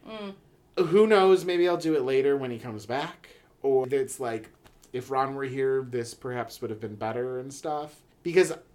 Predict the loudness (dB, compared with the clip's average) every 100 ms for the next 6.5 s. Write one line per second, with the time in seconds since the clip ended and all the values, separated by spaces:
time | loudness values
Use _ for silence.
0 | _ 0 0 -2 -6 -2 0 0 0 -2
1 | -2 -6 -4 -4 -6 -4 -4 -4 -4 -2
2 | -2 -6 -10 -8 -10 -8 -10 -6 -4 -4
3 | -6 -6 -6 -10 -16 _ _ _ _ -8
4 | -6 -2 -4 -4 -8 -8 -10 -10 -10 -10
5 | -10 -10 -12 -14 -12 -12 -12 -16 -20 -18
6 | -18 -16 -16 -18